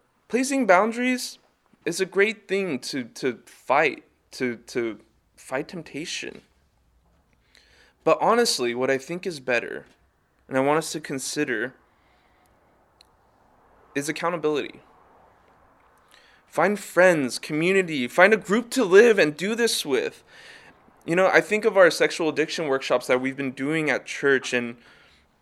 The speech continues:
I've heard so much good from our community about it.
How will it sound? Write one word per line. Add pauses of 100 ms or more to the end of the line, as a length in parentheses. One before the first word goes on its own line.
(1160)
I've
heard
so
much
good
from
our
community (220)
about
it.